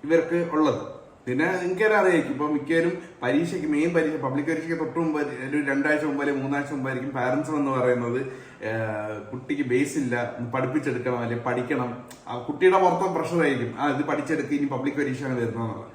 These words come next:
അപ്പം ഇവർക്കൊക്കെ ബെനിഫിഷ്യൽ ആയിട്ടുള്ള ഒരു പ്രോഗ്രാമാണ് ഈ ക്യൂ ലാബ് നടത്തിക്കൊണ്ടിരിക്കുന്നത്. അപ്പൊ അത് കൂടാതെ തന്നെ ഇവർക്ക് ഇപ്പൊ ഒരു ഫൗണ്ടേഷൻ കോഴ്സ് ഉണ്ട്, ഒരു ഇരുപത് മണിക്കൂറിന്റെ ഇത്. അപ്പൊ അതിനായിട്ട് അവർ ചെയ്യുന്നതെന്ന് വെച്ചാൽ എല്ലാവർക്കും ഒരേപോലത്തെ ഇതല്ല.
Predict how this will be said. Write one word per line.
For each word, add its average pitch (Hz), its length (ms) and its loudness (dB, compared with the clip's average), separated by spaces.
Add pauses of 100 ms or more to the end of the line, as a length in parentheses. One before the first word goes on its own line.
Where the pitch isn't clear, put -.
(340)
അപ്പം 135 300 -2
ഇവർക്കൊക്കെ 180 680 0
ബെനിഫിഷ്യൽ 180 500 -2
ആയിട്ടുള്ള 180 440 0
ഒരു 190 160 0
പ്രോഗ്രാമാണ് 165 580 0
ഈ 151 60 2
ക്യൂ 143 200 -2
ലാബ് 151 420 -2 (240)
നടത്തിക്കൊണ്ടിരിക്കുന്നത്. 160 760 -2 (360)
അപ്പൊ 170 160 2
അത് 170 200 4
കൂടാതെ 180 440 2
തന്നെ 175 140 0
ഇവർക്ക് 160 280 -2
ഇപ്പൊ 165 160 0
ഒരു 165 140 2
ഫൗണ്ടേഷൻ 175 540 -2
കോഴ്സ് 147 260 -4
ഉണ്ട്, 117 120 -4
ഒരു 120 100 -4
ഇരുപത് 147 320 0
മണിക്കൂറിന്റെ 123 460 -2
ഇത്. 98 200 -6
അപ്പൊ - 160 -4
അതിനായിട്ട് 165 360 0
അവർ 180 140 0
ചെയ്യുന്നതെന്ന് 170 440 -2
വെച്ചാൽ 147 280 -6 (100)
എല്ലാവർക്കും 160 420 0
ഒരേപോലത്തെ 160 420 2
ഇതല്ല. 123 260 0